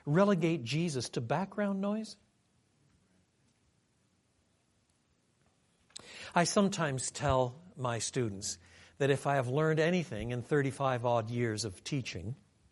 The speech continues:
I have learned that my students don't learn most of what I teach them.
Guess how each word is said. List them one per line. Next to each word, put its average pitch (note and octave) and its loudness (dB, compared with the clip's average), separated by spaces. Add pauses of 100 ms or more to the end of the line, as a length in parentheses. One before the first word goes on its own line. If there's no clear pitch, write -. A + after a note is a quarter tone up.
(880)
I C#3+ 4
have A#2+ 2
learned D3 2
that C3+ -2
my B2+ 0
students C3+ -4
don't C3 -2
learn B2 -2
most A#2+ -2
of A2+ -4
what A2 0
I A2+ 2
teach A#2+ -4
them. F#2+ -14